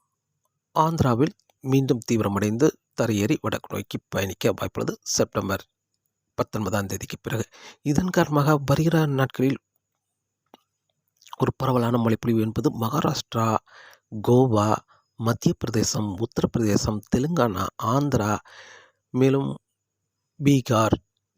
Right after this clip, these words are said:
ஜார்க்கண்ட், சத்தீஸ்கர், ஒடிசா இந்த இடங்களுக்கெல்லாம் ஒரு பரவலான மழைப்பொழிவாக கிடைக்க வாய்ப்புள்ளது.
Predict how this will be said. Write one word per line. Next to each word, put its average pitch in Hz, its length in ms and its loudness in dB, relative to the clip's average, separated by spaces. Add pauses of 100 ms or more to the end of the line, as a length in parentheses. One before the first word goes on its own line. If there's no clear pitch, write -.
(140)
ஜார்க்கண்ட், 113 720 0 (340)
சத்தீஸ்கர், 113 720 0 (140)
ஒடிசா 127 420 2 (200)
இந்த 120 240 -4
இடங்களுக்கெல்லாம் 143 600 0
ஒரு - 180 -4 (100)
பரவலான 123 580 0
மழைப்பொழிவாக 110 520 -2
கிடைக்க - 260 -2
வாய்ப்புள்ளது. - 360 0